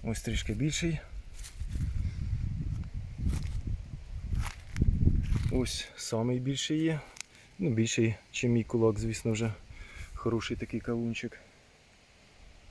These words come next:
Ну, гарний, гарний, гарна дуже ботва, подобається мені. Подивимось, який він буде за смаком, які будуть плоди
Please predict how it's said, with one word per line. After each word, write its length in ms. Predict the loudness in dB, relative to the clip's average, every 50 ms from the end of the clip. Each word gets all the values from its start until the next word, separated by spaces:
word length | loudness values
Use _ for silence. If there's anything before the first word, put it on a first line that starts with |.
| -8 -2
Ну, 120 | 0 2
гарний, 360 | 4 4 4 4 4 0 0
гарний, 400 | 2 2 2 2 2 0 -4 -4 -6 -10 -16 -16 -18 -12 -12 -8 0
гарна 300 | 2 2 2 2 0 -2
дуже 220 | -2 -2 -2 -2
ботва, 280 | 0 0 4 6 6 6
подобається 560 | 6 4 2 2 0 0 -2 -6 -6 -8 -6
мені. 240 | -6 -6 -6 -6 -10 -10 -12 -16 -14 -14 -12 -4 2
Подивимось, 480 | 2 4 6 6 4 4 2 0 0 -2
який 200 | -2 0 2 2
він 120 | 2 2
буде 260 | 0 0 0 0 0 0 -4 -16 -20 -20 -20 -20 -18 -12 -4
за 140 | -2 -2 0
смаком, 440 | 2 2 2 4 4 4 4 4 0 -4 -10 -10 -8 -8 -8 -10 -10 -10 -10 -8 -6 -6 -6 -4 -4 0 0 0 2 2 2 2 4 2 2 2 0 -2 0 -2 -2 -4 -4 -10 -10 -12 -14 -14 -14 -16 -16 -16 -16 -16 -10 -4 0
які 220 | 0 2 4 4 4
будуть 280 | 6 6 6 6 6
плоди 360 | 8 8 8 8 8 8 6